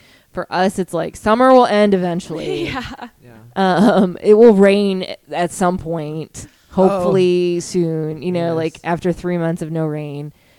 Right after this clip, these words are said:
Speaker 1: And, uh, and like I said, October is kind of that month that, that's the, the nicest and most temperate. And, uh, so you're kind of, like, looking for that light at the end of the tunnel. So,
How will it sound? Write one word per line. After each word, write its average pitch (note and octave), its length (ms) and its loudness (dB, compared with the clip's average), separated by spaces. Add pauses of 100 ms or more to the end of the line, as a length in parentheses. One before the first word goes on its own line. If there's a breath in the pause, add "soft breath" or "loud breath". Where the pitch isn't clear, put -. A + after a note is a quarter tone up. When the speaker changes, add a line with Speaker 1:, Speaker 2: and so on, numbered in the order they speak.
(240 soft breath)
Speaker 1:
And, D#3 320 -4
uh, C#3+ 400 -6
and D#3 180 -10
like D3 180 -8
I D3 60 -6
said, D3 280 -10
October F#3 600 0
is F3+ 100 -6
kind D#3+ 220 -10
of D3+ 100 -12
that C3+ 200 -10
month C#3+ 340 -14
that, D3 220 -10 (100)
that's C#3+ 320 -16 (100)
the, D3+ 380 -6
the E3+ 140 -6
nicest D#3 560 -10
and D#3 120 -8
most D3+ 200 -10
temperate. D3 760 -12
And, C#3+ 440 -14
uh, C3 260 -10 (460 soft breath)
so - 160 -6
you're E3 160 -2
kind D#3 220 -10
of, C#3 320 -10
like, - 320 -14
looking D#3 280 -10
for D3+ 120 -10
that D3 120 -8
light C3+ 180 -8
at C#3+ 100 -10
the C#3+ 100 -12
end C#3 100 -12
of C3 60 -12
the C3 100 -12
tunnel. C3+ 420 -10 (360 soft breath)
So, F3 560 2